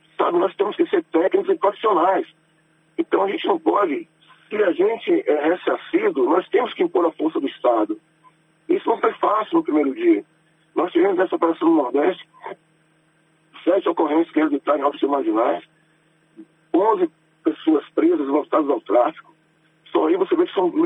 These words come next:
são dezoito pessoas voltadas ao tráfico. Adelson, se você visse as imagens que nós temos de drones, quando os marginais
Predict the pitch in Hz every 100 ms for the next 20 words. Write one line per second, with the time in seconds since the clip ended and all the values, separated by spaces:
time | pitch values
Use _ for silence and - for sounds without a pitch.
0 | 170 - 190 170 143 185 220 - 165 165
1 | 151 147 143 127 - 123 - _ _ _
2 | _ _ - 185 202 - - - - 381
3 | 339 370 320 - - - 392 339 - -
4 | 320 _ _ _ _ - 302 151 139 170
5 | - 147 - 165 139 117 156 156 - _
6 | _ _ _ _ - 180 175 170 156 139
7 | 156